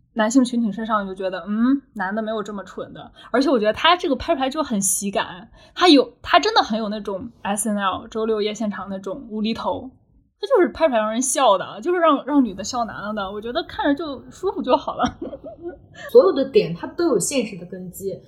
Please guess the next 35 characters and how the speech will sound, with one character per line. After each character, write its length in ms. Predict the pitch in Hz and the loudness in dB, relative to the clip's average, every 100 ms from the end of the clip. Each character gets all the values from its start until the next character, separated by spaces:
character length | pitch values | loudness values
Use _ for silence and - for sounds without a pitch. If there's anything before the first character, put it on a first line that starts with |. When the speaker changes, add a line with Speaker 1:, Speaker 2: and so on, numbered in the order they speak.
| _ | _
Speaker 2:
你， 280 | 220 233 269 | 0 2 4
你 60 | 262 | 6
可 120 | 359 | 6
以 60 | |
觉 80 | 339 | 6
得 80 | 247 | 6
它 60 | 294 | 4
是 100 | 294 | -8
夸 260 | - 285 | -8 -6
张 260 | 285 277 277 | -4 -4 -2
的， 80 | 220 | 0
或 180 | 311 277 | 6 10
者 140 | 208 | 10
是 80 | 208 | 8
它 160 | 240 | -4
是 80 | 240 | -6
夸-， 260 | - - 269 262 - _ | -6 0 0 -2 -10 _
它 120 | - | -6
是 60 | 285 | -6
夸 260 | - 302 302 | -4 -2 0
大 240 | 311 240 | 2 2
的， 180 | - - - - | 0 -6 -14 -2
你 160 | 214 | 0
绝 120 | 214 226 | 2 2
对 100 | 330 | 4
不 60 | |
会 100 | 277 | 2
认 100 | 254 | 4
为 80 | 240 | 4
这 60 | 226 | 4
是 100 | 247 | 0
莫 220 | 302 262 | 0 0
须 220 | - 247 | 0 0
有 200 | 247 147 | 2 2
的。 80 | - | 0